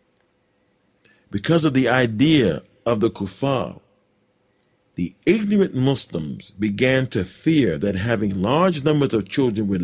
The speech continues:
lead to poverty, similar to what led to the killing of children in Jahiliyyah for fear of poverty.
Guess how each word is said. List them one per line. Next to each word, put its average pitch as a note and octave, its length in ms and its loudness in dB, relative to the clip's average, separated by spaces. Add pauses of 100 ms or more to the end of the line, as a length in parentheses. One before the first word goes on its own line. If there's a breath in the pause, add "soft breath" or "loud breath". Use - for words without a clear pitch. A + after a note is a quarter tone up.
(120)
lead C#3 220 -2
to A#2+ 80 -4
poverty, F#2 720 -4 (1400 soft breath)
similar G#3 400 4
to D#3 160 2
what C3+ 240 2
led D3 420 4
to C#3+ 80 2
the A2 140 0
killing D#3 420 0
of G#2 160 -2
children C#3+ 400 0
in G#2+ 120 0
Jahiliyyah B2 680 2
for G2 140 -2
fear A2+ 240 0
of F#2+ 140 -6
poverty. - 640 -6